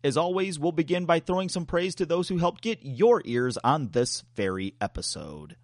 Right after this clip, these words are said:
First and foremost, this show is brought to you by Pro Wrestling Ponderings.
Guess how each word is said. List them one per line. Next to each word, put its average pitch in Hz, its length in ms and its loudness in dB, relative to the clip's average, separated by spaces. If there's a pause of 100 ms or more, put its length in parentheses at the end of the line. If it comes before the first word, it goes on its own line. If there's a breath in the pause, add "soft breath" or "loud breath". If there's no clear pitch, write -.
(160)
First 233 240 4
and 165 120 -4
foremost, 180 460 4
this 233 140 0
show 165 200 4
is 117 80 2
brought 139 280 2
to 147 60 -4
you 147 80 -2
by 123 200 4
Pro 156 280 2
Wrestling 131 520 0
Ponderings. 92 680 -4